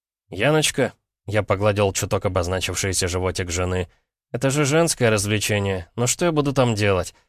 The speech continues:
Плакать и платочком вытирать слезы? Может, я сяду в ресторане «Советской», подожду тебя?»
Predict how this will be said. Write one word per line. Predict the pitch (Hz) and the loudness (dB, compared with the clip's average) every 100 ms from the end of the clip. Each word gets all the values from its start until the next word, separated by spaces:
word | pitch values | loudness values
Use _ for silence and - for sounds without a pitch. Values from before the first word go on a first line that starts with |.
| _ _ | _ _
Плакать | - 117 135 135 127 | 0 4 4 2 0
и | |
платочком | 123 110 120 127 127 120 | 2 2 2 2 2 2
вытирать | 117 120 120 117 | 2 4 2 2
слезы? | 120 135 135 - _ _ _ | 2 2 0 -4 _ _ _
Может, | - 107 110 | -2 0 0
я | 120 117 | 0 2
сяду | 131 127 | 2 2
в | 117 | 2
ресторане | 117 120 120 135 | 2 2 2 2
«Советской», | 120 120 110 127 131 123 | 2 2 2 2 0 -2
подожду | 113 113 107 101 139 | 0 2 2 0 -2
тебя?» | 113 85 | -2 -4